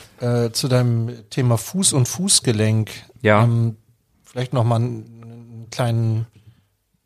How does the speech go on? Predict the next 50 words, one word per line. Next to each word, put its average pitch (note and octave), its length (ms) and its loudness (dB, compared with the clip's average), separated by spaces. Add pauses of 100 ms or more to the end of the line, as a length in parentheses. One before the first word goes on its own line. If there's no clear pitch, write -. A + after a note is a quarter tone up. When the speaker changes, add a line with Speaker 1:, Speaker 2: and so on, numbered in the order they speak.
(440)
Speaker 1:
Idee, D3 460 4 (460)
was A#2 180 0
du C3+ 60 -4
mal A2+ 100 0
ausprobieren A#2 520 -4
könntest, B2+ 400 -4
weil A2 240 -2
ich B2+ 140 -8
hab A#2+ 120 6
Speaker 2:
Holzbein. G2 340 0 (340)
Speaker 1:
ja, A#2+ 160 0
ja B2+ 40 2
auch, C#3+ 380 0
kann, B2+ 280 -6
das G2+ 120 -10
ist A2+ 40 -6
auch A#2 100 -2
eine D#3 140 4
Variante, D#3+ 460 2
kann B2 160 -4
man A2+ 100 -2
machen. E3 260 0 (600)
Ähm, C3+ 540 2 (260)
nee, C3+ 220 -6
was C3+ 180 0
ich E3 120 -6
ja, C#3 340 2 (120)
also C3 160 -4
ich C#3 180 -4
beschäftige C#3 580 -4
mich C#3 120 4
mit C3+ 100 2
dem B2 80 0
Thema C3+ 240 -2
jetzt B2 180 -2
ja A#2 100 -6
auch D3 80 -4
schon D#3+ 220 -4
ein D3 260 -12
bisschen, B2+ 220 0
Speaker 2:
Mit C#3+ 100 -4
Füßen? F#3+ 360 4
Speaker 1:
ein - 40 -4
bisschen C#3+ 300 -2
länger, D3 300 0
mit C#3 220 2
dem A2+ 80 -2
Laufen E3+ 340 -2
vor E3 160 -2
allem, E3+ 180 0